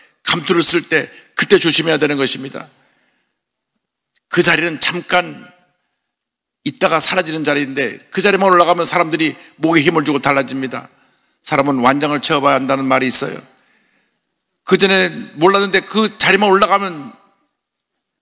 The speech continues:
세도를 부리고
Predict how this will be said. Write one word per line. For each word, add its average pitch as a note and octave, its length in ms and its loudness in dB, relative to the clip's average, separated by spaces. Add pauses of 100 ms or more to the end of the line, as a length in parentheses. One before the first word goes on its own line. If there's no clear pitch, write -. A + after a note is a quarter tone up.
(1500)
세도를 F3 420 2
부리고 D3+ 460 -6